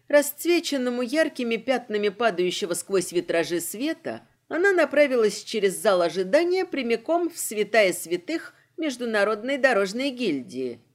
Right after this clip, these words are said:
к управляющему кругу станции. Обычно доступ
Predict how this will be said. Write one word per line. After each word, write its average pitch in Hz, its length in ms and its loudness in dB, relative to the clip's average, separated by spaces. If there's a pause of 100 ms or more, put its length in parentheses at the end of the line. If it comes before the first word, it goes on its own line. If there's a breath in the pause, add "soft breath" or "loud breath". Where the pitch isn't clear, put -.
(160)
к - 80 -6
управляющему 226 1120 2
кругу 175 420 -2
станции. 139 880 -8 (420)
Обычно 285 640 0
доступ 214 600 -2